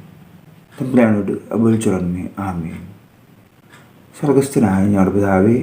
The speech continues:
അങ്ങയുടെ നാമം പൂജിതമാകണമേ, അങ്ങയുടെ രാജ്യം വരണമേ, അങ്ങയുടെ തിരുമനസ് സ്വർഗത്തിലെ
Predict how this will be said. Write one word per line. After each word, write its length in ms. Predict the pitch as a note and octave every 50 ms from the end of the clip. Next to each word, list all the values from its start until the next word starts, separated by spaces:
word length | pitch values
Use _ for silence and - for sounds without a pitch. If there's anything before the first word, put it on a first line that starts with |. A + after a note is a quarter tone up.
| - - - -
അങ്ങയുടെ 280 | B2 C3 C3+ C3 A#2+ A#2+ A2+
നാമം 260 | A2+ G2+ F#2+ F#2+ F#2 F#2
പൂജിതമാകണമേ, 760 | G2 G#2 A2 G#2+ G#2+ G#2+ G2 G2 F#2 F#2 F#2 F2+ F2 F2 F2+ G2+ A2 - - - A2
അങ്ങയുടെ 240 | A2+ A#2 A2+ A2+ A2+ A2
രാജ്യം 280 | G2 G2+ G#2+ G#2+ A2 A2 F#2+
വരണമേ, 360 | E2+ E2+ E2+ E2+ F#2+ G#2 G2+ G#2 A2 - - -
അങ്ങയുടെ 260 | A#2 A2+ A#2+ A#2 A#2+ A#2+
തിരുമനസ് 460 | A2 G2+ F#2 F2 F2 E2+ - - A#2 - - - - - - - - - -
സ്വർഗത്തിലെ 420 | - - B2+ B2+ A#2+ B2+ B2 B2+